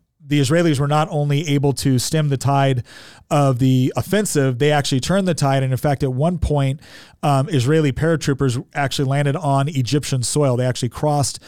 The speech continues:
the Suez Canal onto Egyptian soil. They had surrounded an Egyptian division, and then you had a ceasefire. And what happened under that ceasefire is Sadat agreed, um, to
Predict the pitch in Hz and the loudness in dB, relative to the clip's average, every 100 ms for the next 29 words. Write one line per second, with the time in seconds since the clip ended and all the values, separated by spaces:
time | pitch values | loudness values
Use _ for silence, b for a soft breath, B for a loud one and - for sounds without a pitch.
0 | B B 123 - 151 139 - 135 139 135 | B B -4 0 2 2 0 0 2 0
1 | 139 147 143 139 127 120 135 135 123 - | 0 0 2 2 2 0 -2 -2 -4 0
2 | 147 135 123 113 B B - 135 127 139 | 2 2 2 -2 B B 0 0 0 0
3 | 135 147 139 135 127 135 131 139 123 120 | 2 2 2 0 2 0 -2 -2 -2 2
4 | 147 131 127 127 B B B 151 139 147 | 2 2 0 -2 B B B -2 0 0
5 | 139 165 143 135 120 123 120 - 156 - | 0 -4 0 2 2 2 0 2 0 0
6 | 131 120 127 - B B B 143 143 139 | -2 -2 -6 -10 B B B 0 2 2
7 | 170 156 147 143 127 - 196 180 - 139 | 2 0 0 0 0 0 -2 -2 0 0
8 | 135 135 143 151 139 135 123 - _ - | 2 0 -2 0 2 2 0 -4 _ -4
9 | - 123 156 165 147 139 143 123 135 151 | -2 0 2 4 2 0 -6 -2 0 2
10 | 151 143 135 123 b b b b b 160 | 2 2 0 -2 b b b b b 0
11 | 139 131 139 156 - 151 139 131 139 | 2 0 -2 -6 -2 2 4 4 2